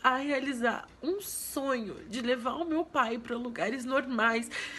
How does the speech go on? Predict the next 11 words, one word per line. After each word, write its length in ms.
que 120
ele 160
possa 440
conhecer 600
a 80
rua 320
de 160
novo, 480
vai 160
ser 140
incrível. 500